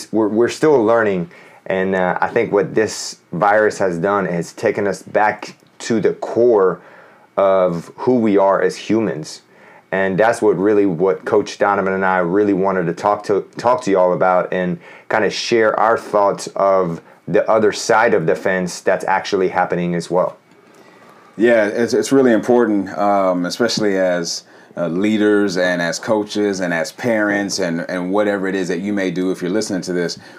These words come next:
Speaker 2: Like, we, I think we all have an obligation to look at the fact that we're all still here.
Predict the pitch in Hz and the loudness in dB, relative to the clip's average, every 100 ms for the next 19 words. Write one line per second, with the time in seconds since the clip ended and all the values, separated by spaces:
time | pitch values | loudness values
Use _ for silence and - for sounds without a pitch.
0 | - - 92 90 90 98 98 92 87 85 | -20 -4 -2 -2 -2 -2 -2 -2 -4 -8
1 | - 95 101 101 95 92 101 107 95 87 | -6 -6 -4 -4 -2 0 2 2 2 0
2 | - - _ - 107 98 92 92 90 101 | -4 -20 _ -4 0 0 0 -2 -2 -2
3 | 101 92 92 107 101 90 95 95 113 110 | 0 -2 -2 -2 -4 -6 -6 -2 0 0
4 | 98 90 - 95 - 90 87 92 - 104 | -4 -4 -2 -2 -2 -2 -2 -4 0 2
5 | 110 107 - 101 95 117 123 175 | 2 0 -2 -2 0 2 2 0